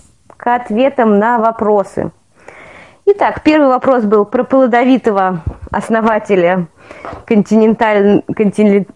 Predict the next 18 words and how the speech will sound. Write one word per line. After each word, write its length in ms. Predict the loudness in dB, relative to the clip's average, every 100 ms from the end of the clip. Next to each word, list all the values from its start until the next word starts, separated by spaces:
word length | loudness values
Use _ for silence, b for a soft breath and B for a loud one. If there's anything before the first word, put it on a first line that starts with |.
| -2
континентальной 960 | 2 2 2 0 2 2 0 2 2
империи. 600 | 0 0 0 2 2 0 0 -2
Э, 40 | -2 -6 -4
им 180 | 0 0
оказался 480 | 0 0 0 -2 -6
Чингис-, 580 | -2 0 2 0 -2 -12 -10
Чингисхан. 960 | -2 0 0 -2 -4 -6 -2 0 -2 -4 B B B
Действительно, 1040 | -2 -2 0 0 0 0 0 0 0 -2 -4 -6
каждый 380 | -4 -2 -2
десятый 420 | -2 -2 -2 0 0
житель 240 | 0 -2
Средней 320 | -2 -2 0
Азии 480 | 0 0 2 2 -2 _ -4
по 400 | 0 0 -2 -6 _ _ _ -6
подсчетам 680 | -6 -2 -4 0 2 2
является 440 | 2 0 0 0 -2
его 160 | 0
подо-, 300 | 0 0 0